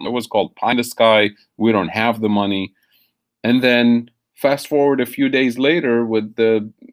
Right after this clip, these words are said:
pandemic crisis, all of a sudden, two trillion dollars appeared out of nowhere in Washington, D C to bail out corporations and send money to people. And, and this is just the beginning. It's gonna be, because of the pandemic,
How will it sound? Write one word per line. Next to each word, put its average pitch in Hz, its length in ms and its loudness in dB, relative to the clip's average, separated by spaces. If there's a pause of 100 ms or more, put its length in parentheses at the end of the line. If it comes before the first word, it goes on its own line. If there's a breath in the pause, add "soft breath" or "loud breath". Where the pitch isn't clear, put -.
(540)
pandemic 127 520 2
crisis, 98 680 -6 (300)
all 202 120 0
of 180 100 -2
a 175 60 0
sudden, 180 300 0
two 180 140 -4
trillion 170 400 0
dollars 147 340 2
appeared 113 460 -2
out 107 160 0
of 110 100 -2
nowhere 110 540 -2
in 98 120 -8
Washington, 92 460 -10
D 90 140 -8
C 92 320 -8
to 113 420 -6 (380 soft breath)
bail 110 240 2
out 107 180 2
corporations 107 720 -2
and 90 160 -8
send 98 220 -6
money 95 240 -6
to 80 100 -14
people. 120 480 -2
And, 101 200 -4 (220 soft breath)
and 120 140 2
this 139 120 0
is 110 120 -2
just 160 260 -2
the 160 80 2
beginning. 156 440 -2
It's 80 160 -10
gonna 110 180 -2
be, 101 540 -2
because 98 240 -10
of 92 100 -10
the - 80 -10
pandemic, 92 540 -4